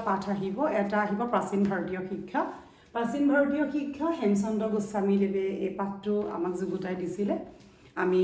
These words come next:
তাৰ বিষয়ে আলোচনা কৰিম, কেনেকুৱা ধৰণৰ প্ৰশ্ন আহিব পাৰে। আমি প্ৰথমতে এই পাঠটোলৈ গ'লে আমি জানিব লাগিব, আমাৰ এক নম্বৰ কুৱেশ্যন এটা আছে সদায়,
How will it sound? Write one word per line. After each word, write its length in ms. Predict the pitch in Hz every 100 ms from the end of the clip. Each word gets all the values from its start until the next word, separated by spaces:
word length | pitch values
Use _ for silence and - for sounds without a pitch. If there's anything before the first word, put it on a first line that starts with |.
| 185
তাৰ 140 | 180 175
বিষয়ে 340 | 185 185 196
আলোচনা 440 | 190 185 202 226 233
কৰিম, 260 | 247 294 - - - - -
কেনেকুৱা 360 | 233 254 285
ধৰণৰ 400 | 247 269 311 330 330
প্ৰশ্ন 300 | 202 196 220 208 202
আহিব 280 | 202 190 170 170
পাৰে। 220 | - - - - - - - - - _ - _ _ - - 240
আমি 140 | 240 285
প্ৰথমতে 440 | 302 294 320 320
এই 100 | 320 294
পাঠটোলৈ 420 | 233 - 254 247
গ'লে 300 | 254 208 202 233
আমি 160 | 220
জানিব 320 | 208 185 185 185
লাগিব, 260 | 208 202 202
আমাৰ 180 | 214 220
এক 140 | 196 202
নম্বৰ 260 | 196 202 208
কুৱেশ্যন 360 | 208 196 208 202
এটা 160 | 196 202 -
আছে 200 | 196 - 202
সদায়, 300 | 208 240 330